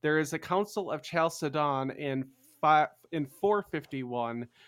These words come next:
which will then lead to s-, someday the Roman Catholic Church,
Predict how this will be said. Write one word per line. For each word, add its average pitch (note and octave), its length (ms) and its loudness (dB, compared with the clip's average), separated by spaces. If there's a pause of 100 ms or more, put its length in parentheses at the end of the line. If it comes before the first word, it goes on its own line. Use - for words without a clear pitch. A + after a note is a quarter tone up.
(140)
which D3+ 260 -6
will C#3 240 -4
then E3 480 0
lead E3 420 -4 (360)
to D#3+ 180 2
s-, - 260 -8 (100)
someday D#3+ 920 -2 (640)
the D3 160 -2
Roman D3+ 480 0
Catholic C#3 520 -4
Church, E3 600 -4